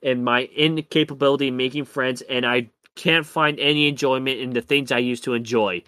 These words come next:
Have you guys experienced something like this? And if so, how did you get, get through it?"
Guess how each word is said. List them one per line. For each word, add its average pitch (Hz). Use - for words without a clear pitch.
Have 139
you 135
guys 156
experienced 156
something 160
like 156
this? 165
And 139
if 127
so, 147
how 139
did 139
you 127
get, 131
get 120
through 120
it?" -